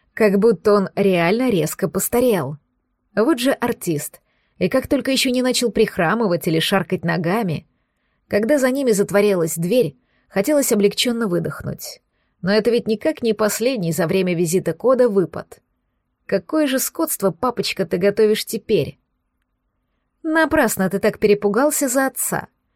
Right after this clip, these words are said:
ехидно заметила Дейнария, вдруг сжав мои пальцы. «Ничего страшного,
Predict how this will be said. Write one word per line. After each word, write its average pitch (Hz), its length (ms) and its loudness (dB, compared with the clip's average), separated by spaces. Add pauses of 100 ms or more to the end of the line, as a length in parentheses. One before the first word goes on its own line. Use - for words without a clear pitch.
(280)
ехидно 262 560 0
заметила 208 520 0
Дейнария, 180 640 0 (260)
вдруг 254 440 0
сжав 220 360 0
мои 226 160 2
пальцы. - 580 -6 (560)
«Ничего 302 400 0
страшного, 277 680 0